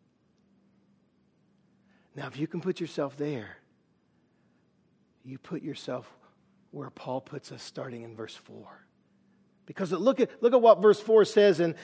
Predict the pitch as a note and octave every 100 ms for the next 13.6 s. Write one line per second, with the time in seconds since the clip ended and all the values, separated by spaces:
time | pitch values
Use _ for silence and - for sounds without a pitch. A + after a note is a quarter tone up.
0 | - E3+ A3 D#3+ F3+ - F3+ F3+ E3 -
1 | G#3 E3+ - - D3+ A#3 C4 F#3+ F#3+ G#3+
2 | F#3+ D3+ - - - D4+ C#4 B3+ E3+ F#3+
3 | C#4+ C#4 C4+ C4+ C4 B3+ - B3 A3 -
4 | B3+ A#3 F#3+ E3+ - - - E3 A3+ A#3+
5 | G3+ A#3 G#3+ F3+ - - - _ G3 F#3+
6 | - - B3+ C4 D4 C#4+ C#4 B3 - -
7 | - G#3+ A3 A#3+ A3+ - F#3 A#2+ D#3+ A#3+
8 | A#3+ B3+ B3+ A#3+ B3 A#3+ - - - _
9 | _ _ - - C#4 - C4+ B3 G#3+ G#3+
10 | - A3+ G#3 - - - - G3 F#3 -
11 | - - _ F#3 G3+ B3 F3+ D3 A#2+ A#3+
12 | A#3+ - D3 E3 C3 - D#3 F3 D#3 C#3+
13 | C3+ D#3+ C#3 G#2 -